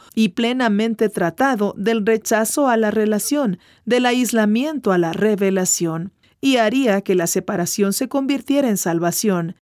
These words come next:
Y sintiendo su conocimiento divino,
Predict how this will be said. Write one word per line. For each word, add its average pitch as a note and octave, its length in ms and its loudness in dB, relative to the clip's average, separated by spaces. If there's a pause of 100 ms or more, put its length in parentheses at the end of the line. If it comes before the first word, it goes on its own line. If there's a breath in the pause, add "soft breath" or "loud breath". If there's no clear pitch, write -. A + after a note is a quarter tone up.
(300)
Y A3+ 140 2
sintiendo A3+ 680 0
su A3 160 -4
conocimiento F#3 800 -2
divino, G3 500 -2